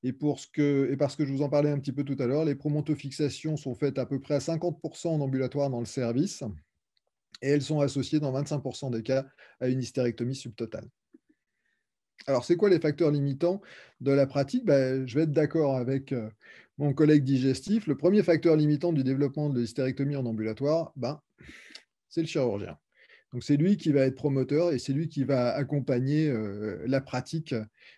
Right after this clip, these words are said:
du, euh, de l'hystérectomie et le développement de l'hystérectomie en ambulatoire.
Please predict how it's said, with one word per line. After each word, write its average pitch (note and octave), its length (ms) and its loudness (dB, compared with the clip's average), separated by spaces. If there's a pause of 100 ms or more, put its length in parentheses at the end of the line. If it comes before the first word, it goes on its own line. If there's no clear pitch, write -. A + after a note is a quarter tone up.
(120)
du, B2 320 2
euh, F#2+ 880 -4
de C3 160 -2
l'hystérectomie C3 840 -2
et D#3 100 6
le A#2+ 40 0
développement C#3+ 380 2
de D3+ 60 0
l'hystérectomie B2 500 -2
en C3+ 100 -4
ambulatoire. A2+ 540 -6